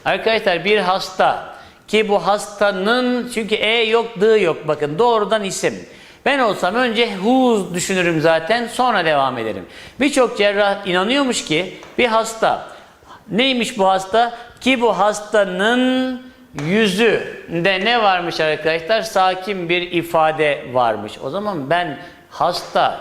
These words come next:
ki onun yüzü diyebildiğim zaman mantıklı oluyorsa E şıkkı cevaptır.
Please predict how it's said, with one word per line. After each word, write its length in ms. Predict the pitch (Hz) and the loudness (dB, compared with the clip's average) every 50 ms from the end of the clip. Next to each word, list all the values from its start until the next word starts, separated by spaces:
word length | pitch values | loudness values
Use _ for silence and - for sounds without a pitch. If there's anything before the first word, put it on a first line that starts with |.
| - - - | -12 -8 -4
ki 120 | - 180 180 185 165 | -2 -2 0 0 0
onun 760 | 160 160 165 165 185 202 214 208 202 196 185 180 170 165 | 0 0 2 2 2 2 2 2 2 2 2 2 2 2
yüzü 600 | 156 147 143 151 165 165 160 151 185 220 202 147 127 | 2 2 2 2 2 2 2 2 2 2 2 2 2
diyebildiğim 800 | 147 147 143 131 117 123 120 117 117 113 117 120 117 117 117 113 | 2 2 2 2 2 2 0 0 0 0 2 2 2 2 2 2
zaman 320 | 107 117 113 110 113 113 | 0 0 0 0 0 0
mantıklı 600 | 113 143 180 202 202 185 156 - 151 120 135 127 120 | 0 0 0 0 0 -2 -2 -4 -4 -2 0 2 2
oluyorsa 640 | 131 160 180 185 180 175 170 180 - 190 180 175 - | 2 2 4 2 2 2 0 0 0 0 0 0 0
E 220 | 190 165 151 127 113 | 0 0 0 0 -2
şıkkı 280 | - 123 120 - 147 | -4 -4 -4 -2 0
cevaptır. 540 | 127 123 117 110 104 90 - - - - | 2 2 2 2 2 0 -4 -8 -12 -14